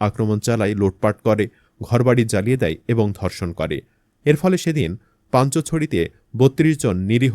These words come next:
পাহাড়ি নিহত হন। খাগড়াছড়ির দিকে তাদের অগ্রযাত্রায় তারা আরও একশো ছিয়াত্তরটি বাড়ি জ্বালিয়ে দেয়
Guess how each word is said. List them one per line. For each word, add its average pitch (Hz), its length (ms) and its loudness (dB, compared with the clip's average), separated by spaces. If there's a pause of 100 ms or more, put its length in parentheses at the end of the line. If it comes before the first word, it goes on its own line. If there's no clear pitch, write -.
পাহাড়ি 120 380 0
নিহত 95 300 -2
হন। 82 220 -4 (560)
খাগড়াছড়ির 113 520 0
দিকে 123 240 -2 (340)
তাদের 127 240 4 (160)
অগ্রযাত্রায় 113 760 0 (320)
তারা 127 160 4 (140)
আরও 123 240 2 (200)
একশো 127 340 0
ছিয়াত্তরটি 123 600 -2
বাড়ি 110 280 2
জ্বালিয়ে 107 420 0
দেয় 78 160 0